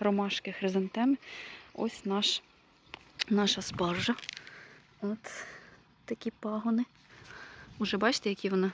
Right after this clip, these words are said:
починає пускати кущики. Холодок його ще називали. А це, виявляється, спаржа. Рядок теж будемо наступного року пересаджувати.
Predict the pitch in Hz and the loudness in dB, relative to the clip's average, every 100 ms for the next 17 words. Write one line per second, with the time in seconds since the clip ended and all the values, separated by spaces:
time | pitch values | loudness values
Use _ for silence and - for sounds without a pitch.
0 | - - - 196 196 - - 196 - - | -4 -8 -2 2 2 -2 -6 -4 -4 -4
1 | 202 - - 202 - - - - _ - | -2 -2 -2 -6 -10 -16 -20 -20 _ -20
2 | - - - - - - _ _ _ - | -20 -20 -20 -20 -20 -20 _ _ _ -20
3 | - _ _ _ _ _ _ _ _ - | -20 _ _ _ _ _ _ _ _ -20
4 | - - - 202 202 185 175 - 185 - | -20 -10 -2 2 4 4 0 0 -2 2
5 | 185 185 190 190 190 196 - - - - | 4 4 4 4 2 0 -4 -20 -20 -18
6 | - - - - - 240 - 349 330 220 | -16 -12 -12 -12 8 10 10 8 10 8
7 | 208 233 254 226 - - - 185 190 - | 8 6 6 4 0 -12 -2 -2 -2 -6
8 | 190 - - - - - - - - - | -10 -16 -20 -20 -20 -20 -20 -18 -16 -16
9 | - - - - - - - - - - | -18 -20 -20 -20 -18 -18 -20 -20 -14 -2
10 | 202 190 190 190 - 190 196 196 196 196 | 0 2 0 0 2 0 2 0 0 -2
11 | - 214 208 214 208 220 214 214 - 220 | -4 0 2 2 2 -2 -2 -2 0 2
12 | 226 226 - | 2 2 0